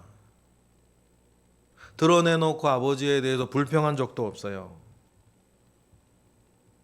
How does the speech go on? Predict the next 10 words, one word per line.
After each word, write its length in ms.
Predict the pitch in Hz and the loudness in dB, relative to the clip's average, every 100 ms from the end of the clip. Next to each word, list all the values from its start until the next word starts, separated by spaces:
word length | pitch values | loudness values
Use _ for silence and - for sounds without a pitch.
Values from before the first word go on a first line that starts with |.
| _ _ _ _ - | _ _ _ _ 2
그런데 360 | 147 139 139 123 - | 2 4 -2 -6 -12
확실한 500 | - - 240 214 196 | -6 -2 6 6 8
것 120 | 196 | 4
한 160 | 156 147 | 2 2
가지는 400 | 143 143 139 117 | 0 0 -2 -4
뭐예요? 640 | 107 110 117 123 190 247 - - - | -6 -6 -4 -2 -2 -4 -14 -20 -14
아버지를 840 | 98 110 135 151 139 147 147 143 143 | -2 0 4 4 4 0 0 0 -2
떠난 300 | 196 202 185 | 2 2 2
적이 280 | 170 151 151 | -2 0 -2
없고, 600 | 120 - 123 113 98 | -2 -4 -6 -4 -6